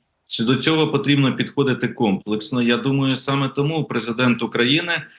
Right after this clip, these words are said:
Володимир Зеленський, запропонував, е, нашим польським партнерам, і не тільки польським, нашим сусідам,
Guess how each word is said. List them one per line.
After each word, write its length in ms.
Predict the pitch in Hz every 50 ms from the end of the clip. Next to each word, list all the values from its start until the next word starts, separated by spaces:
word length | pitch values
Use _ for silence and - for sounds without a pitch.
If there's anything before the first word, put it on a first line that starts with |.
| _ _ _ _ _ _ 120 127 131 131 123
Володимир 540 | 120 131 135 139 135 135 143 139 139 127
Зеленський, 640 | 123 127 131 135 139 143 139 139 - - 143 135 131
запропонував, 920 | 123 143 143 143 147 147 147 151 151 156 165 160 185 185 185 175 147 - -
е, 240 | 110 113 113 113 113
нашим 400 | 120 127 131 120 - - 123 113
польським 520 | 117 131 135 127 127 - - 127 117 113
партнерам, 800 | - 120 113 - - 139 151 170 165 156 151 143 135 123 117 107 98 - -
і 140 | 131 135 135
не 160 | 127 127 127
тільки 340 | 131 - 160 165 160 - 147
польським, 600 | 143 - 139 139 131 120 - - - 127 120 117
нашим 360 | 131 143 147 143 - 131 120
сусідам, 640 | - - 127 113 - - 151 170 165 160 156 143 127